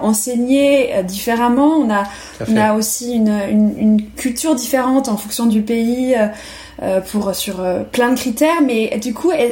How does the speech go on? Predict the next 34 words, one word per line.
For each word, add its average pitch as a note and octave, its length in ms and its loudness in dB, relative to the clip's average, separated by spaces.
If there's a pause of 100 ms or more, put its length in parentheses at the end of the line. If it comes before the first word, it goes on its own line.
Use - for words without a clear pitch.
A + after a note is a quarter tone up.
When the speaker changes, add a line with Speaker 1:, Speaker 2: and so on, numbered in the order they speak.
Speaker 1:
euh, A#3+ 240 2 (680)
quelles C#4 260 2
ont D4+ 100 4
aussi C#4+ 280 0
été D4+ 320 2
les B3 160 -2
différentes, D4+ 560 0
euh, C4+ 120 2 (200)
avec A3+ 460 -2
le C4 100 2
médium, D4 460 4
enfin B3 160 -2
les A3+ 120 0
différences, C#4+ 540 0
euh, A3 800 -2
au - 20 -2
niveau A#3 280 0
du, A#3 140 0
euh, A3+ 260 2
médium, A#3 500 2
euh, A3 240 0 (720)
euh, G3 640 2 (100)
dans, F#3+ 340 -2
voilà, G3 220 0
dans G3 160 -2
ces, G3 480 -2
sur G#3+ 220 -8
ces G#3+ 160 -2
deux G#3 160 0
pays, G#3+ 240 -2
sur A3 140 -8
ces A3+ 140 -4
deux G#3+ 120 2
pays ? G#3+ 320 0